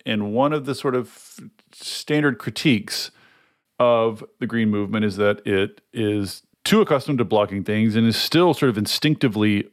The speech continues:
blocking things. And it now, all these sort of environmental laws that were passed for good reasons are now being sort of turned and used to block building things. You hear, y-,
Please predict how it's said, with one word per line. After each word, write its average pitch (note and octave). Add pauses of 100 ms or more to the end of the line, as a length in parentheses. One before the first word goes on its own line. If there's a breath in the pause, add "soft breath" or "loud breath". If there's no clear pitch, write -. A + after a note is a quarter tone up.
(140)
blocking G2+
things. G#2
And G#2
it A2
now, B2+
all C3
these A#2
sort A2+
of G2+ (840 soft breath)
environmental A2+
laws C3
that C3
were G#2+
passed B2+
for -
good G2 (280)
reasons A2+
are F#2+
now G2+
being G2
sort F#2
of F#2 (200)
turned C3
and G2+
used A#2
to -
block C#3+ (400)
building C3+
things. C3
You G2+
hear, A2+
y-, -